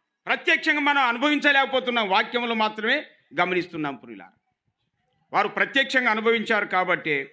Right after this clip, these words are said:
ఆ విషయాలు ఖచ్చితంగా తెలుసుకొని ప్రభు కోసం నమ్మకంగా నిలిచారు. ఇవి మనం ఎందుకు జ్ఞాపకం చేసుకుంటున్నామంటే, యేసుక్రీస్తు ప్రభును ప్రత్యక్షంగా చూశాడు కాబట్టి అతడు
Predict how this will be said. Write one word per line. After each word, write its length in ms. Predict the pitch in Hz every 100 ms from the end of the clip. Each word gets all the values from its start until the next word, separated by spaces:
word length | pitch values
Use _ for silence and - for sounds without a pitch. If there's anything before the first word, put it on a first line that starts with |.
| _ _ _ _ -
ఆ 120 | 175
విషయాలు 720 | 196 202 247 247 202 202 277 - _ _ _ _ _ _ _ _ _
ఖచ్చితంగా 440 | 170 - 240 262 254
తెలుసుకొని 600 | 226 220 185 214 202 233 - -
ప్రభు 200 | 190 226
కోసం 420 | 233 220 220 190
నమ్మకంగా 480 | 175 196 196 196 190
నిలిచారు. 560 | 175 151 - 123 101 92 _ _ _ _ _ _ _ _ _ _ _ _ _ _ _
ఇవి 160 | 147 196
మనం 280 | 196 202 190
ఎందుకు 260 | 180 180
జ్ఞాపకం 480 | 151 165 180 - 170
చేసుకుంటున్నామంటే, 960 | 165 156 151 139 143 135 123 117 113 - _ _ -
యేసుక్రీస్తు 680 | 190 214 214 208 196 190 165
ప్రభును 380 | 170 160 160 160
ప్రత్యక్షంగా 720 | 156 156 - 185 185 180 165
చూశాడు 380 | 165 151 160 156
కాబట్టి 480 | 151 143 135 170 233 - _ _ -
అతడు 300 | 151 165